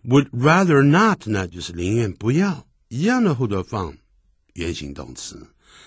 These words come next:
这个答案是C。She said that she would rather not discuss it right now。但是discuss是一个重点，用这个字的时候是及物动词。常常听有人这样说，"We'll discuss about it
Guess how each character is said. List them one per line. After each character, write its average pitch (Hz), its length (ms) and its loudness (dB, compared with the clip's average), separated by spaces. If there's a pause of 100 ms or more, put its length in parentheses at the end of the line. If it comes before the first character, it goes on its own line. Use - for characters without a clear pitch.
(100)
这 160 140 -2
个 170 80 0
答 80 100 -4
案 78 180 -8
是 - 220 -16
C。 135 680 -6 (500)
She - 320 -6
said 101 400 -4
that 87 200 -8
she - 200 -8
would 82 320 -8
rather 95 520 -2
not 120 340 0 (120)
discuss 101 540 -4
it - 120 -12
right 85 300 -10
now。 - 560 -14 (540)
但 185 160 2
是 165 180 -4
discuss 185 640 -2
是 - 160 -14
一 85 40 -12
个 80 100 -12
重 82 280 -10
点， - 460 -20 (480)
用 160 260 6
这 180 120 8
个 175 80 8
字 160 240 -2
的 127 60 0
时 120 100 -6
候 104 80 -4
是 95 160 -10
及 90 240 -10
物 135 120 -4
动 120 200 -4
词。 65 500 -14 (480)
常 107 200 -4
常 107 200 -2
听 107 320 -4
有 80 120 -4
人 78 140 -8
这 92 80 -6
样 85 140 -6
说， 85 260 -8
"We'll 98 320 0
discuss 101 500 -6
about 80 400 -8
it 69 120 -16